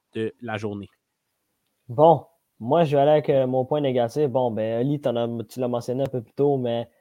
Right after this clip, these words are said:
Speaker 2: euh, pour moi, c'est, c'est l'Allemagne. Euh, un autre mauvais départ pour l'Allemagne, euh, dans cette Coupe du Monde.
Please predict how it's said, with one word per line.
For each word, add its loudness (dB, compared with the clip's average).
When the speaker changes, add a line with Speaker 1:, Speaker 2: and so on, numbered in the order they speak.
Speaker 2:
euh, -4
pour -4
moi, 2
c'est, -8
c'est -4
l'Allemagne. -4
Euh, -4
un -2
autre 2
mauvais 0
départ -2
pour -6
l'Allemagne, -4
euh, -8
dans -8
cette -10
Coupe -2
du -10
Monde. -4